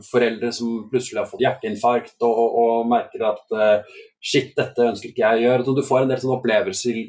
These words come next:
i livet som gjør at du får den motivasjonelle, eller sånn, den motivasjonen til å, å, å gjøre grep. Og jeg tror så gjennom å synliggjøre og gi folk bedre innsikt i, i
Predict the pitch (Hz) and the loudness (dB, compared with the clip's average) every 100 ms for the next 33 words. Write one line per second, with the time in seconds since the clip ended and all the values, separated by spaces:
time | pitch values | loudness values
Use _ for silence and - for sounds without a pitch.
0 | 127 117 104 101 98 117 110 101 104 104 | 2 2 0 -2 -2 -2 -4 0 0 0
1 | - - - _ _ _ - 123 - 117 | -4 -10 -10 _ _ _ -2 0 2 2
2 | 107 107 107 98 113 107 117 110 95 95 | 0 -2 -4 -4 -6 -6 -4 -2 0 0
3 | 107 113 101 90 _ _ _ _ _ _ | 0 0 -4 -10 _ _ _ _ _ _
4 | _ 120 117 110 117 113 117 101 101 107 | _ 0 2 0 0 0 2 0 0 0
5 | 95 95 107 107 101 110 101 - 113 104 | 0 0 2 2 2 0 0 0 2 2
6 | 101 104 123 175 - 127 127 - - - | 0 0 0 0 2 0 0 -8 -16 -18
7 | - _ - 123 131 123 127 120 107 110 | -20 _ -2 0 4 4 4 2 0 0
8 | 113 120 - _ _ - 131 - 147 117 | 4 2 0 _ _ -2 0 2 2 2
9 | 98 98 95 98 117 113 113 120 110 107 | 0 0 0 2 2 2 0 0 0 -2
10 | 98 120 - - 92 - 117 - 113 | -2 -4 -6 -6 -8 -2 -2 -2 -4